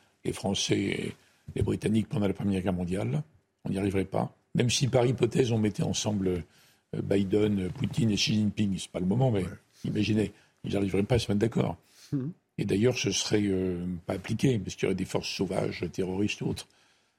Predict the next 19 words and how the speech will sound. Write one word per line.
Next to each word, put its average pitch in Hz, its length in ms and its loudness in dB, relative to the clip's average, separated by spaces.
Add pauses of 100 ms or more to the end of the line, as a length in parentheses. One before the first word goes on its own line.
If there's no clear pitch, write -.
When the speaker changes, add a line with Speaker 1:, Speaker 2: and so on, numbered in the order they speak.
(160)
Speaker 1:
Donc 117 300 0
moi, 117 180 4
je 113 120 2
m'attends 113 280 4
à 143 80 4
ce - 80 0
que, 113 360 4 (640)
hum, - 240 0
avec 98 240 -2
des 98 180 2
oscillations 101 800 0
variées, 110 400 2
ça - 240 -4
soit 104 240 0
d'une 95 220 0 (120)
sorte - 280 -4
de 98 160 -2 (640)
semi-instabilité 123 1080 2
permanente, 104 680 -2